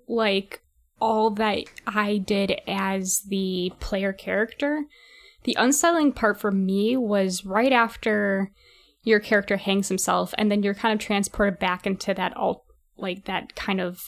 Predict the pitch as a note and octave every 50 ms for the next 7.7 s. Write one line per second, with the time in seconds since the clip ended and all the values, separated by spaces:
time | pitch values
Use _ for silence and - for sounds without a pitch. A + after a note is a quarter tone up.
0 | - _ _ _ _ _ _ _ _ _ - - G#3 G3 - A3 G3 F#3+ F#3+ F#3+
1 | G3 - - G#3+ G3 G3 G3 F#3 F#3+ F#3+ F#3+ F#3 F#3+ F#3+ F#3+ - - G3 F#3+ F#3+
2 | F#3+ F#3+ F#3+ F#3+ F#3+ F#3+ F#3 F#3+ F#3 F#3 - - G3 F#3+ F#3 F#3+ F#3+ F#3+ F#3+ F#3
3 | G3 E3 - - - - F3+ F3+ F3 F3+ F3+ - - F#3 F#3 F#3 F3+ F#3 F#3 -
4 | F#3 F#3 - F#3+ F#3 - - G3+ - - F#3+ G3 - G3+ F#3+ F3+ F3 F3 F3+ F#3
5 | F#3 F#3 F3+ - F#3+ F3+ F#3 F3+ - - F#3+ E3+ F3+ - - F#3 F3+ F3+ F#3 -
6 | G3 F#3+ - - - F3+ F#3 - - F#3 F3+ F3+ F3 F3+ F3+ F#3 - - - A3
7 | - F#3+ G3 F3 F#3 - E3+ - - - E3+ - -